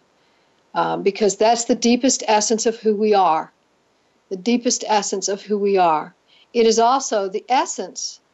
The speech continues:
at the heart of joy. It is the essence at the heart of peace. Those,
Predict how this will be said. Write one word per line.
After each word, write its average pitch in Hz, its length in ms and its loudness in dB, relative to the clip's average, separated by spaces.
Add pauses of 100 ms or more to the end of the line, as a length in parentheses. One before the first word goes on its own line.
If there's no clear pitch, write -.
(160)
at 240 160 -10
the 233 60 -10
heart 226 380 0
of 208 160 -10
joy. 208 420 -6 (1040)
It 220 120 -2
is 214 100 -8
the - 180 -8
essence 226 540 -2
at - 140 -10
the 196 100 -4
heart 208 240 0
of 202 140 -10
peace. - 560 -6 (1120)
Those, 247 360 0